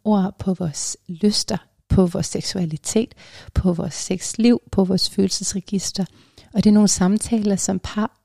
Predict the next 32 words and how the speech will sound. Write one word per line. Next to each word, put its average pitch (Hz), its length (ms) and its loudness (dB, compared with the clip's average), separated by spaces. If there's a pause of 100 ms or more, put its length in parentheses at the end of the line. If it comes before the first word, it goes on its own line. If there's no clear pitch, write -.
ofte - 420 -2
ikke - 160 -4
har. - 260 -8 (960)
Det 214 140 4
er 202 120 2
ofte, 208 320 2 (440)
ofte 208 240 6
så - 140 2
kommer 196 260 2
de 196 100 -2
samtaler 185 600 2
sådan 180 560 -2
i 180 80 -4
slutningen - 800 0
af 170 260 2
parforholdet, 180 600 4
når 175 100 2
tingene 196 440 0
allerede 190 400 2
knager, 185 440 -2
og 185 140 -2
man 170 140 0
sætter - 260 -2
sig - 180 -4
hos 151 120 -6
parterapeuten 175 760 -4
eller 165 320 -2 (300)
seksologen, 185 680 0
hvis - 260 -8
man 180 140 -2
gør 170 200 -2
det. 226 200 0